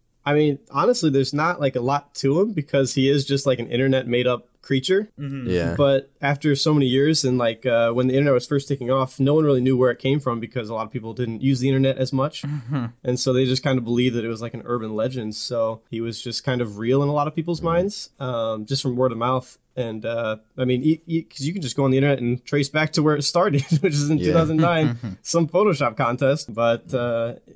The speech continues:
Speaker 1: yeah, it's, it's kinda crazy the way it just, like, took off and, uh,
Speaker 3: Yeah.
Speaker 1: spread like that.
Speaker 2: It's kinda like, um,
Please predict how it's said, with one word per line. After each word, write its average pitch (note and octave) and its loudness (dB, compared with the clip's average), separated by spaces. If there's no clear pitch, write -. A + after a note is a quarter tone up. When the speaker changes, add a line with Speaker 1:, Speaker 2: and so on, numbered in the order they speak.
Speaker 1:
yeah, D3 -6
it's, - -12
it's - -12
kinda C3 0
crazy C#3 0
the A2+ -2
way A#2+ 4
it A#2 -6
just, A#2 -10
like, A2 -4
took C#3 -2
off B2 -4
and, A2 -10
uh, G2+ -4
Speaker 3:
Yeah. F2 -4
Speaker 1:
spread F#2+ -2
like G#2 -10
that. G#2+ -12
Speaker 2:
It's - -2
kinda D#3 2
like, C3 2
um, F2+ 2